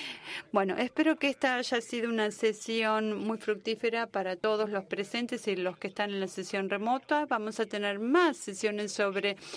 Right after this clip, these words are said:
la transición de las funciones de cuidado de la ian y sobre responsabilidad de can. Tendremos actualizaciones. Es un trabajo en curso. Las personas que en estos grupos de trabajo, no sé si podrán esperar hasta la próxima reunión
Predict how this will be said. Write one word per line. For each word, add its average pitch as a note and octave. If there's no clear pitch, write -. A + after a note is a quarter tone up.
la G#3+
transición G#3
de G3+
las G3
funciones G3+
de F#3+
cuidado G3
de F#3+
la F#3+
ian G#3
y G#3+
sobre F#3+
responsabilidad F#3
de F#3+
can. D#4+
Tendremos F#3
actualizaciones. G3
Es B3
un A#3+
trabajo G3
en G3+
curso. C#4+
Las B3
personas A#3
que F#3+
en G#3
estos G3+
grupos A#3+
de A3
trabajo, G#3
no B3
sé C#4+
si G#3
podrán A3+
esperar A3
hasta G#3+
la F#3+
próxima G3
reunión G#3